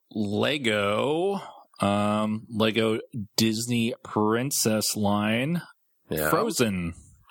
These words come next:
Speaker 2: <gasps>
Speaker 1: Two more sets.
Speaker 2: Yeah. What do we got?
Speaker 1: Uh, these descriptions went up on the Toys R Us Canada site.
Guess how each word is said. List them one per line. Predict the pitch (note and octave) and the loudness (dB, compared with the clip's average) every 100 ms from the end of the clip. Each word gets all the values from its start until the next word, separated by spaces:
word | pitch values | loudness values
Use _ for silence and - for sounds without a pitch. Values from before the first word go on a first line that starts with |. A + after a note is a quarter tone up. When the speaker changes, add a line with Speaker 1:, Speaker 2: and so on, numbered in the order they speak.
| - | -2
Speaker 2:
<gasps> | F3 D4 D#4+ D#4 D4 - | 2 2 0 -2 -4 -2
Speaker 1:
Two | - E3 | 2 2
more | F3+ F3+ | 2 0
sets. | - F3 A#2 - - - - _ - - _ | 2 0 0 -2 -2 -2 -6 _ -20 -20 _
Speaker 2:
Yeah. | - D#2 D#2+ E2 G2 A#2+ A#2+ G2+ F#2 F2 - _ _ _ _ _ _ _ _ _ _ _ | -6 -2 0 2 2 2 0 0 0 -4 -6 _ _ _ _ _ _ _ _ _ _ _
What | - | -2
do | F#2+ | 0
we | F#2+ | 0
got? | F#2+ A2+ A2+ - - - _ _ | 0 0 0 0 -2 -2 _ _
Speaker 1:
Uh, | A2+ A2 A2+ A2+ | -2 0 2 0
these | G#2+ B2+ C3 C3 B2 E3+ B2+ - _ | 0 0 0 0 -2 -4 -6 -14 _
descriptions | B2+ A2 - - C3 C3 C3 | 0 2 0 0 0 0 2
went | A2 | 2
up | A2 - | 2 0
on | A2 G2+ G2+ G2 | 2 4 2 0
the | G2 F#2 | 0 -2
Toys | - A2+ G#2+ G#2+ | -4 0 0 2
R | A2 F#2+ | 2 2
Us | - | 0
Canada | - - - B2 D3+ B2+ E2+ | -4 -6 -2 0 0 0 0
site. | D#2+ - - D#2+ G2+ | 0 0 -2 0 -2